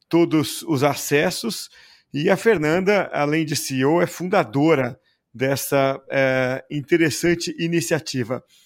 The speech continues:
Fernanda, é um grande prazer ter você aqui comigo. Obrigado por aceitar o convite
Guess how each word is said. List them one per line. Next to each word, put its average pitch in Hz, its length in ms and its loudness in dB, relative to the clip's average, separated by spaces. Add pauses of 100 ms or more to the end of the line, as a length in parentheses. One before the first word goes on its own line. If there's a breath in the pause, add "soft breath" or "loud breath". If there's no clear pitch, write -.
(300 soft breath)
Fernanda, 185 460 2
é 165 140 2
um 180 120 2
grande 185 380 4
prazer 170 480 4
ter 170 140 -2
você 147 260 0
aqui 151 180 0
comigo. 151 380 -2
Obrigado 175 560 4
por 151 120 -6
aceitar 151 340 -2
o 139 60 2
convite 143 600 -2